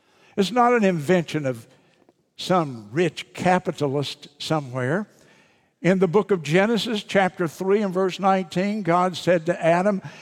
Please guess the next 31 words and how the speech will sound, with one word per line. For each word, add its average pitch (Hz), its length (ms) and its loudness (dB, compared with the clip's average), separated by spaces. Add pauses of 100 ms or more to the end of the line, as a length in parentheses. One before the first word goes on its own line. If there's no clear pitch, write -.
(100)
"And 170 180 2
because 170 480 0
you've 156 200 -2
sinned, 180 420 0
now 180 240 2
there's 160 240 -2
going 175 260 -2
to 160 60 -2
be, 156 100 -6
have 151 280 0
to 147 60 -10
be 156 320 2 (400)
a 143 120 0
form 175 420 -2
of 139 160 -4
work, 170 320 0 (160)
and 113 100 -16
you're 135 120 -12
gonna 151 240 -2
have 156 300 0
to 143 100 -4
work 151 320 -4
hard 175 480 0
to 143 80 -6
get 160 220 0
the, 139 360 -4 (500)
uh, 85 240 -10
to - 140 -4
make 160 240 2
a 147 60 2
living. 180 680 0